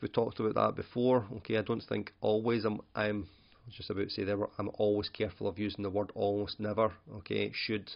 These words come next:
and so on. Uh, always is sometimes a dangerous word. Okay, we have to have an awareness of the dog's perspective, but we also have to look at sometimes we might have to yield a little bit on that if the person's trying to learn,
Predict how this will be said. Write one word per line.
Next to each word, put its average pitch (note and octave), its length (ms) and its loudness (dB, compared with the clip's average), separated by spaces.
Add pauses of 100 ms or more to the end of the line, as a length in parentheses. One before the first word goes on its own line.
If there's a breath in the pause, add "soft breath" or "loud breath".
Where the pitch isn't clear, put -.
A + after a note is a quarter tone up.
and G#2 160 -6
so G#2 300 2
on. A2 180 2 (640 soft breath)
Uh, G#2 300 0 (260)
always A#2 500 6 (1200)
is A2 280 0
sometimes A2 840 -2 (500)
a A2 100 0
dangerous A2 500 0
word. A2 200 2 (360)
Okay, G#2+ 380 0 (500 soft breath)
we A#2 100 -2
have A2 220 2
to A2+ 80 0
have G#2+ 420 4 (120)
an A2 120 -2
awareness A#2 500 2
of A2+ 100 -2
the A2+ 60 -6
dog's A2 320 0
perspective, A2 720 -2
but G#2 120 -4
we G#2 100 0
also G#2+ 320 0
have G2+ 280 0
to G2 280 -2 (280)
look A2 220 -4
at - 60 -6
sometimes G#2 500 -2
we G2+ 60 -2
might G2+ 180 -2
have F#2+ 140 -8
to G#2+ 100 -8
yield G#2 420 -4
a G#2+ 60 0
little G#2 300 0
bit G2+ 180 -2
on G#2 180 -2
that G#2 200 -2
if - 100 -14
the - 60 -8
person's G#2+ 520 -6
trying G2+ 240 -6
to G2+ 120 -8
learn, G2+ 340 -4